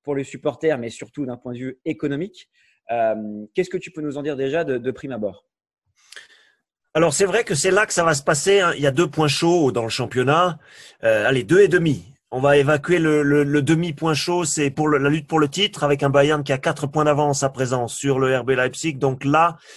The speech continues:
Speaker 2: évidemment, euh, ça fluctue d'une journée à l'autre. Mais pour le titre, on sent bien le parfum venir.
Speaker 1: Ouais.
Speaker 2: En bas du classement, et on va l'évacuer aussi rapidement, mais là aussi, il va y avoir quand même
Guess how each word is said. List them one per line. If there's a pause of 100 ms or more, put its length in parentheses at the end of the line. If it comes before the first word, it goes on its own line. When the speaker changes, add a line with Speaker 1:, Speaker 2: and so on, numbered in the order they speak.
(240)
Speaker 2:
évidemment,
euh,
ça
fluctue
d'une
journée
à
l'autre. (460)
Mais
pour
le
titre,
on
sent
bien
le
parfum
venir. (260)
Speaker 1:
Ouais. (100)
Speaker 2:
En
bas
du
classement,
et
on
va
l'évacuer
aussi
rapidement,
mais
là
aussi,
il
va
y
avoir
quand
même